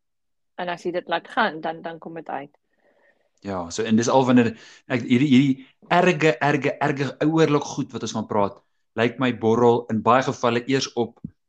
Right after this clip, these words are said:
Speaker 2: as, eh, onwillekeurig as jy die, as, as jy willekeurig nie meer daar is nie.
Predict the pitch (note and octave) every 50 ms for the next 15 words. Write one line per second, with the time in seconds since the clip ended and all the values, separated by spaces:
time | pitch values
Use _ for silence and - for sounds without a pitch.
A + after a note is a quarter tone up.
0 | _ - - A2 A2+ - - - - - - - - C3+ C3 B2+ A#2+ A#2+ A#2+ A2+
1 | A#2+ - - A2+ A2 A2 G#2+ - - - A2+ A2 - A2+ G#2 A2 A2 - _ _
2 | _ - - A#2 - - A#2 G#2+ A2+ G#2+ A2 A2 G#2+ G#2+ - B2 A#2 A#2 A2 B2
3 | A#2+ A2+ G#2+ G2+ F#2+ D#2 E2+ - - - E2+ D#2+